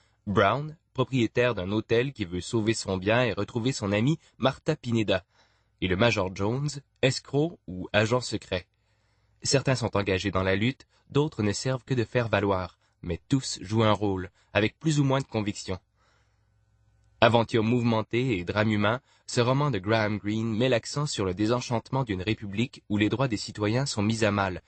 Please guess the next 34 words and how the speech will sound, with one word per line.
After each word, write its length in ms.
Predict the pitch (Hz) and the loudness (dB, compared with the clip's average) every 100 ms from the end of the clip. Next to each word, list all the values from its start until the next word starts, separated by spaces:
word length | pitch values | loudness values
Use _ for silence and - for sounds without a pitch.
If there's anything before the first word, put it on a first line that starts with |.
| _ - | _ -2
et 140 | 95 | 0
où 120 | 92 | 0
tous 200 | 98 - | -4 -4
ceux 240 | 139 - 131 | -4 -2 -6
qui 160 | - | -6
se 100 | - | -6
refusent 440 | 104 - 113 113 95 | -4 -2 0 0 0
à 40 | |
n'être 360 | 92 98 - 95 | 0 0 -2 -6
que 120 | - | -2
des 160 | 113 98 | 0 0
comédiens 520 | 101 98 87 104 127 _ - - | -2 -2 0 0 0 _ -20 -6
sont 160 | 127 | -2
confrontés 640 | 120 143 - 117 - 127 90 | 0 -2 -2 -4 -2 -2 -2
à 80 | |
une 220 | 87 87 85 | -2 -6 -2
dure 240 | 110 107 | 0 2
réalité. 560 | 101 92 92 - 90 - _ _ _ _ _ _ _ _ | 2 0 -2 -6 -8 -8 _ _ _ _ _ _ _ _
Une 180 | 131 127 | 4 4
de 80 | 110 | 4
ces 160 | - 101 | 0 -2
comédies 380 | 107 104 92 | 0 -2 -4
tragiques 500 | - 107 104 110 120 - | -4 0 0 -2 -8 -8
et 80 | - | -4
passionnantes 640 | 120 120 113 107 110 - - | -2 0 0 2 0 -4 -4
à 80 | 95 | 0
l'humour 420 | 110 123 127 - | 2 2 0 -2
très 300 | - 143 160 | -10 -2 -2
british 580 | 123 117 - 123 - - _ _ | 0 -2 0 -2 -2 -4 _ _
dont 160 | - 95 | -2 0
le 100 | 90 | 0
grand 280 | 95 127 113 | 0 2 2
romancier 460 | 104 95 - 101 | 0 -4 -4 -4
anglais 440 | 92 95 98 110 | -2 -2 0 0